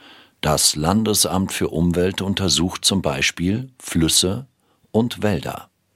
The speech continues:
Was ist Grundwasser? Grundwasser ist Wasser in der Erde. Regen versickert im Boden. Das Wasser sammelt sich unter der Erde.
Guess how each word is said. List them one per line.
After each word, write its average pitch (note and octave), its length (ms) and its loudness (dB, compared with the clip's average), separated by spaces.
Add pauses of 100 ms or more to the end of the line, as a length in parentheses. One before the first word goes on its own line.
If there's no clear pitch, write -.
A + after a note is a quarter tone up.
(840)
Was G#2 300 2
ist - 460 -4
Grundwasser? - 800 -2 (760)
Grundwasser F#2 840 2
ist E2 400 -2
Wasser D#2+ 480 0
in F2 140 2
der E2+ 200 2
Erde. E2+ 460 -2 (960)
Regen A2 480 2
versickert G#2+ 640 0
im F#2 160 2
Boden. G2+ 480 0 (840)
Das D#2+ 300 2
Wasser G2+ 400 0
sammelt F#2+ 520 0
sich - 420 -4
unter D#2+ 320 0
der - 180 -8
Erde. C#2+ 440 -6